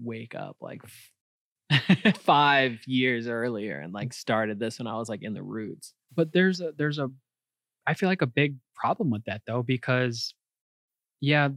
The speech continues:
Speaker 2: to be able to be rich at that age and to have earned your money in some way, shape, or fashion of your talents, or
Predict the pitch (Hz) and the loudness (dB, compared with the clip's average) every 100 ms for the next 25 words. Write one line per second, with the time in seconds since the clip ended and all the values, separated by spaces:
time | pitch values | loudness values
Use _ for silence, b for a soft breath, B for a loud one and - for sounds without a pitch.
0 | - _ _ - 127 131 131 - 120 120 | -8 _ _ -2 2 2 2 -2 2 2
1 | 117 123 - 113 117 120 120 120 123 117 | 4 2 2 0 0 0 2 2 2 0
2 | 107 - 113 107 110 - 120 113 117 117 | -2 -4 -4 -4 -8 -12 -12 -2 0 2
3 | 110 113 117 110 113 113 113 113 110 120 | 0 2 0 0 -2 -2 -2 0 0 -2
4 | 110 - 113 110 117 107 104 110 110 - | -6 -2 -2 -2 -4 -6 -6 -6 -6 -4
5 | 113 113 113 - 101 104 | -2 0 0 -2 -6 -10